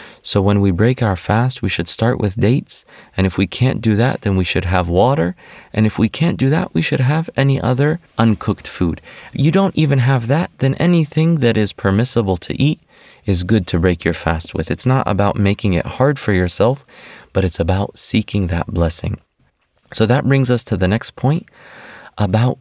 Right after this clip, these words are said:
making dua, praying, making a prayer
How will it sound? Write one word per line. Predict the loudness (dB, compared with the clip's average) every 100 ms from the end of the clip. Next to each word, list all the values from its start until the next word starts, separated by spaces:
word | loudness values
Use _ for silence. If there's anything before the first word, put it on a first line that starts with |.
| -2
making | 2 4 2 0 0 2
dua, | 2 0 2 2 2 0 -2 -6
praying, | -8 0 2 4 4 2 2 -2 -8 -20 -20 -4
making | 0 2 2 2
a | 2
prayer | 0 0 0 2 -2